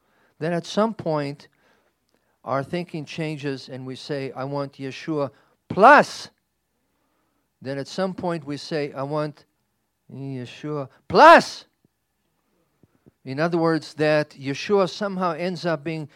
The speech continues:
shoved into the corner because what we are pursuing is not the Lord. We're pursuing the things we feel we desperately need that can only come from Him,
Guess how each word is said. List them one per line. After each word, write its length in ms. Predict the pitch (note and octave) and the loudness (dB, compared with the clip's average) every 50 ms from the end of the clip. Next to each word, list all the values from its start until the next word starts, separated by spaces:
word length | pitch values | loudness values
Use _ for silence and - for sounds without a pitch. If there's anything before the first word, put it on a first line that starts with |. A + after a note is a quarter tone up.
| _ _ | _ _
shoved 400 | _ - - - F#3+ F#3+ F3 D#3+ | _ -10 -2 0 2 2 2 0
into 220 | F3+ F3 E3+ - E3+ | -4 -6 -6 -8 -8
the 140 | C#3+ D3+ - | -8 -8 -8
corner 480 | - - G3+ A3+ A#3 G#3+ E3+ D3 C#3+ - - - _ _ _ - | -6 -4 -2 0 0 0 -2 -2 -4 -6 -12 -20 _ _ _ -10
because 500 | C#3+ C#3 - - E3+ D#3+ D#3+ D3+ - D3+ | -10 -8 -4 -2 0 0 0 -2 -4 -8
what 300 | C#3+ C#3 E3 F3 - C#3+ | -4 -2 0 0 -2 -4
we 260 | C#3 D3 E3+ E3+ F3+ | -8 -6 -4 -2 0
are 120 | E3+ E3+ | 0 0
pursuing 920 | E3 - - D3+ C3 - - - A3+ B3+ D4+ D4 A3 C#3+ B2 A#2+ C3 C3+ - _ _ _ _ _ _ _ _ _ _ _ _ _ _ _ _ _ _ _ _ _ _ _ _ _ _ _ _ _ _ _ _ _ _ _ _ _ _ - | -2 -4 -6 -6 -8 -8 -6 -4 -2 -2 0 0 -2 -2 -4 -8 -10 -14 -16 _ _ _ _ _ _ _ _ _ _ _ _ _ _ _ _ _ _ _ _ _ _ _ _ _ _ _ _ _ _ _ _ _ _ _ _ _ _ -20
is 120 | A#2 A2 G#2+ | -18 -12 -8
not 220 | C3 C3+ D3 - | -6 -6 -6 -6
the 80 | C3 B2 | -6 -4
Lord. 340 | C#3 D#3 E3+ E3+ D#3+ C3 | -2 -2 -2 -2 -2 -4
We're 160 | A#2+ A#2+ A#2+ - | -6 -8 -8 -8
pursuing 480 | - A#2+ A2+ - - F3 F3 E3 D#3 | -8 -10 -10 -6 -4 -4 -4 -4 -4
the 120 | B2+ C3 B2 | -6 -8 -8
things 360 | - E3+ E3 E3 D#3 C3+ - | -6 -6 -6 -6 -8 -10 -10
we 160 | B2+ C3+ C#3 | -8 -8 -8
feel 420 | C3 - - D#3 D3+ D3+ D3+ C#3 - _ _ _ _ | -8 -10 -10 -6 -4 -2 -2 -4 -4 _ _ _ _
we 160 | - C3 B2 | -10 -10 -8
desperately 720 | - C#3 D3 D#3 D3+ - - D3 D3 C#3 A#2+ B2 B2+ A#2 | -4 -4 -4 -4 -4 -6 -6 -4 -4 -4 -4 -6 -8 -10
need 540 | A2+ B2 D3+ F#3 F#3+ F3 C#3+ B2 C3+ D#3+ D#3+ - _ _ _ _ _ _ _ _ _ _ _ _ _ _ _ _ _ _ _ _ _ _ _ _ _ _ _ _ _ _ _ _ _ _ | -8 -8 -6 -6 -4 -4 -6 -6 -8 -10 -12 -14 _ _ _ _ _ _ _ _ _ _ _ _ _ _ _ _ _ _ _ _ _ _ _ _ _ _ _ _ _ _ _ _ _ _
that 220 | - B2+ B2+ B2+ - | -12 -10 -10 -10 -8
can 160 | - C3+ C3+ | -8 -4 0
only 240 | D3+ G#3 C#4 D4+ A#3+ | 2 2 2 2 0
come 260 | - - D#3+ C#3 C3 | -2 -4 -4 -4 -6
from 240 | - - C#3 A#2 A2+ | -8 -10 -12 -12 -10
Him, 420 | A2 C3 B2+ C3+ F3+ A#3+ B3 F#3+ | -8 -6 -6 -4 -4 -4 -6 -8